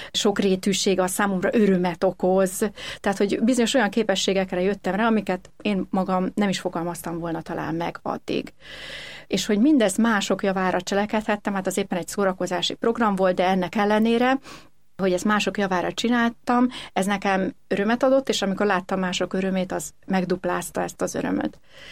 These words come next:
Én hiszek abban, hogy képesek az emberek a talentumok gyűjtésére, hiszek abban, hogy mindenkinek egyébként rengeteg talentuma van,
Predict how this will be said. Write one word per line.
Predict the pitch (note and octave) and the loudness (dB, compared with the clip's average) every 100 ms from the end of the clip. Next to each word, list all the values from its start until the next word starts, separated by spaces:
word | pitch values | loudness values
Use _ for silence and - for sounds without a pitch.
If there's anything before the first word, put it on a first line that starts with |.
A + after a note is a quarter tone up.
| - - | -16 -6
Én | A3 | 0
hiszek | A#3 C4+ F#3+ F3+ | 2 2 0 -2
abban, | F3+ E3+ G3+ A3+ | -2 0 2 2
hogy | G3+ F#3+ F#3 - - | 2 0 -4 -18 -16
képesek | - A#3 G3 F3+ F3+ | -2 0 0 -2 -2
az | F3+ F#3 | -4 -2
emberek | F3+ F3 F3+ F3+ | -2 -2 -4 -4
a | |
talentumok | F3+ F3+ F3 F#3 F#3 F3 | -4 -4 -4 -4 -6 -6
gyűjtésére, | F3 E3+ - F#3 - F#3+ F#3+ A3+ | -6 -6 -2 -2 -2 -2 0 2
hiszek | B3 A#3+ A#3+ | 2 2 0
abban, | G3 G3 F#3 G3+ G#3 | 2 2 2 2 4
hogy | G#3+ | 4
mindenkinek | A3+ A#3 F#3+ G3+ | 4 4 2 0
egyébként | G3+ G3 G#3+ G3+ | 2 2 2 2
rengeteg | A#3+ G#3 F#3+ F#3+ F#3 | 2 2 2 0 -2
talentuma | - F#3+ F#3+ F#3+ G#3 G3 | 0 2 2 0 0 0
van, | F#3 G3 B3 | 2 2 2